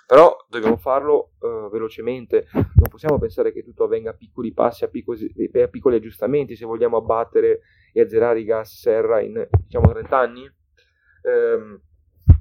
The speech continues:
si pensi che, come ha detto la direttrice del Global Compact dell'onu, la pandemia è solo un'esercitazione antincendio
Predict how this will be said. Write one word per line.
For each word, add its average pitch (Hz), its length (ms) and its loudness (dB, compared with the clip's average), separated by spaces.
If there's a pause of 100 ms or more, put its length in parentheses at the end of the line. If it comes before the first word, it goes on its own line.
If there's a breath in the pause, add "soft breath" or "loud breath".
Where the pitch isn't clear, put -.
(540)
si - 100 -2
pensi 127 220 0
che, 120 100 -10
come 123 200 -2
ha - 20 2
detto 120 200 -4
la 110 60 2
direttrice 117 420 -4
del 113 200 -6
Global 113 280 0
Compact 120 600 0
dell'onu, 120 560 2
la 110 100 -8
pandemia 123 520 -8
è 110 40 -8
solo 131 500 0
un'esercitazione 123 920 -4
antincendio 113 880 -8